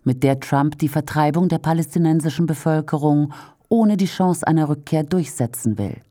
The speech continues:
und dabei die Nachbarstaaten Jordanien und Ägypten unter Druck setzt. Netanyahus Strategie, den Krieg gegen den Gazastreifen so lange hinauszuziehen, bis Trump als neuer Präsident der U S A neben und hinter ihm steht,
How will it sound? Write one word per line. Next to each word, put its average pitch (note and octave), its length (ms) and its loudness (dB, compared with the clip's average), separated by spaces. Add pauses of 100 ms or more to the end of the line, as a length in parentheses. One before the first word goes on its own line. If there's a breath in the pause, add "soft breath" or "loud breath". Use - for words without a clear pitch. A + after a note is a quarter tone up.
(180)
und C#3 140 2
dabei C#3 260 4
die C#3+ 140 4
Nachbarstaaten D3 720 0
Jordanien C#3+ 640 2
und C3 180 -2
Ägypten C#3 480 -2
unter C3+ 240 0
Druck C#3 300 -2
setzt. - 580 -10 (280)
Netanyahus F3+ 680 4
Strategie, F#3 640 0
den D3+ 220 4
Krieg E3 420 -4
gegen D#3+ 240 2
den D#3 120 4
Gazastreifen C#3+ 880 0
so G3+ 220 2
lange G3 240 2
hinauszuziehen, F3 1000 0
bis G3 240 -4
Trump G3+ 380 0
als C#3 200 -4
neuer C3 220 2
Präsident C3+ 580 0
der C3 140 0
U C#3 80 0
S C3 140 -4
A C3+ 200 0
neben C#3 380 2
und B2+ 180 0
hinter F#3+ 300 0
ihm C#3 160 2
steht, C3+ 500 -2